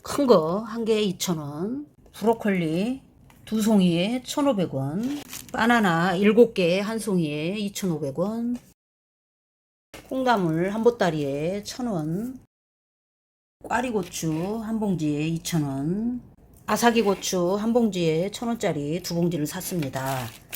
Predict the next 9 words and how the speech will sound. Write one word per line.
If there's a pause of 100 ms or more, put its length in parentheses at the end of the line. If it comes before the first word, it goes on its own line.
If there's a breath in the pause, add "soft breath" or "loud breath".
(500)
이렇게
못생긴
거는 (340)
오이
장아찌에 (540)
넣어서
장아찌
담을
거고요.